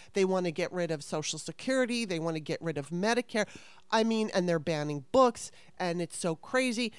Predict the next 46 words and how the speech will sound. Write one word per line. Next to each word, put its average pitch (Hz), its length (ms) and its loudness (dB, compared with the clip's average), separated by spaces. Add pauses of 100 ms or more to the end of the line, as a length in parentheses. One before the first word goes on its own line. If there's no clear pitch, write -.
(220)
So 294 120 0
I'm 320 120 4
just 330 180 -6
wondering, 180 580 0
you 190 120 -2
know, 180 60 0
I 175 80 0
ask 214 580 -2
people 190 340 -2
this 156 280 -2
all 156 100 0
the 147 120 -8
time, 147 360 -2
but 147 160 -4
I'm 147 120 -2
curious 214 540 -4
what 165 240 -6
you 147 100 -10
think. - 400 -6
Now, 156 240 0 (1500)
obviously, 233 800 0 (280)
they 180 320 0
don't 190 220 2
have 185 180 0
full 180 160 0
control, 160 420 -2
thankfully, 151 760 -4 (540)
um, 170 420 4
but 180 280 -4
they 180 260 0
have 190 200 2
enough 196 340 2
control 175 640 0 (320)
to 202 80 -2
do 190 160 -2
some 175 200 -4
real 165 160 0
damage. 156 540 0
We've 170 160 -4
got 165 160 -2
the 170 80 -8
debt 165 260 0
ceiling 160 360 0
issue 156 260 -4
coming 151 340 -4
up. 139 280 -4